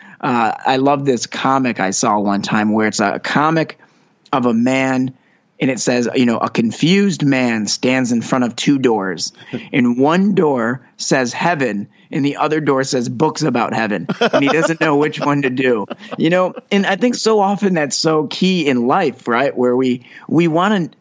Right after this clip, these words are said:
Speaker 1: you know, we don't wanna just leap and jump into things to where we're setting ourselves up for failure, but also that desire to, "I need to know more. I have to have more figured out. I need to, hey, oh, I gotta have all my ducks in a row and I gotta know exactly how it's gonna,"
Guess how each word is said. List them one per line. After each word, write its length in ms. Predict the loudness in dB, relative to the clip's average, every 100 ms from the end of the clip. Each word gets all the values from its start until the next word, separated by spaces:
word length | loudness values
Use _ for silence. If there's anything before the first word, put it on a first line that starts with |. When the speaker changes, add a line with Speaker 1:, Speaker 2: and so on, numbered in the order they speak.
| _ 0
Speaker 1:
you 100 | 2
know, 100 | 4
we 100 | 2
don't 120 | 2
wanna 160 | 0 0
just 180 | -2 -4
leap 540 | -6 -4 0 0 2
and 120 | -2
jump 280 | 0 0 2
into 120 | 0
things 300 | 2 0 2 2
to 80 |
where 140 | 2 2
we're 80 | 0
setting 300 | 0 0 0
ourselves 320 | 0 0 0
up 140 | 0
for 120 | 0 0
failure, 580 | 0 2 2 0 -2 -8 _ _ _ _
but 160 | 0 2
also 640 | 2 2 2 2 2 0 -6 -20 -20 -14 -2
that 400 | 0 0 -2 0
desire 680 | 0 2 0 2 2 0 -2
to, 340 | -2 -2 -4 -8 -20 -6
"I 120 | -2 0
need 200 | 0 2
to 80 | 2
know 260 | 2 2
more. 280 | 2 0 0
I 40 |
have 180 | 0 0
to 80 | 0
have 140 | 0
more 240 | 2 0 0
figured 360 | 0 0 0
out. 280 | 0 0 0
I 80 | 0
need 220 | 2 2
to, 120 | 0 -2 -10 -4
hey, 140 | -2 0
oh, 160 | 2 2
I 100 | 0
gotta 180 | 0 0
have 120 | 2
all 140 | 0
my 100 | 0
ducks 320 | 0 -2 -2
in 60 | -4
a 60 | 0
row 340 | 0 0 0
and 100 | 0
I 80 | 0
gotta 220 | 0 2
know 260 | 2 2 0
exactly 400 | 0 0 2 0
how 240 | 2 0
it's 120 | 0
gonna," 160 | -4